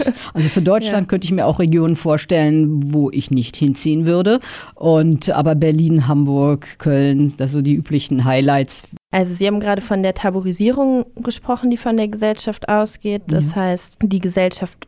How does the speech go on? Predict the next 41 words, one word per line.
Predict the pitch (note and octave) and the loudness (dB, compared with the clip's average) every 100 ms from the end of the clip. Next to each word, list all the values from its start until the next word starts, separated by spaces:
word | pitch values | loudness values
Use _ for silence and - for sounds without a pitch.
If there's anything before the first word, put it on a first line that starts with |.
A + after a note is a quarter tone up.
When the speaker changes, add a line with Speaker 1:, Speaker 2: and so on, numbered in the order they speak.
| - | -2
Speaker 2:
blendet | F3+ F#3 F3 | 0 0 -2
es | E3+ - | -4 -4
einfach | E3+ - D#3+ - - | -4 -4 -10 -12 -6
mehr | F3 D#3+ | -2 0
aus | - G#3+ G#3+ | 0 0 -2
oder | F#3 E3+ E3+ - - | -4 -2 -4 -10 -10
geht | - F#3 | -6 -2
nicht | F#3+ F#3 | -2 -4
auf | - | -4
die | F#3 | -4
Menschen | F3+ F3 - E3 | -2 -4 -6 -8
ein. | - F3+ E3+ - - - | -4 -4 -4 -8 -14 -2
Wie | A3 A3+ A3 G#3+ - | 2 4 4 2 -2
kann | - G3+ G3 F#3+ F#3 | -6 -2 0 0 0
man | F3+ F3+ F3 | 0 0 0
einer | F3 F3 E3+ E3 - - - | 0 0 -2 -4 -10 -20 -4
Person | F#3+ F3 G3 F3+ | -2 2 2 0
begegnen, | F3 F#3 - F3 E3+ | 0 -2 -2 -2 0
wenn | E3+ | -2
man | E3 E3 | -2 -4
sich | D#3+ | -4
nicht | E3+ E3 | -4 -4
sicher | F#3+ - D#3+ | -8 -4 -4
ist? | D#3+ - - F3 | -4 -6 -8 -6
Definiert | F3+ G3 G3 | -2 0 -2
sie | - | -2
sich | F3 F3 E3 | -8 -6 -8
als | E3 | -8
Mann, | E3+ E3 E3 | -6 -4 -4
als | E3+ - | -6 -6
Frau | - E3 E3 | -6 -4 -4
oder | F3 E3+ - | -2 -2 -2
anders? | F3 F3 E3 - - - - | -2 -2 -4 -8 -20 -16 -12
Ist | F#3 | -8
es | F3+ - | -8 -8
okay | - E3 | -4 -2
nachzufragen? | F3 G3 - - - E3+ D#3+ | 0 0 -4 -12 -4 -2 -2
Ist | - | -6
es | - | -6
willkommen | D#3+ D3 G#3+ G#3 | -4 -2 -2 0
nachzufragen? | F#3 F3+ - - F#3 - E3+ E3 E3+ | 0 -2 -6 -14 -16 -8 -4 -2 -4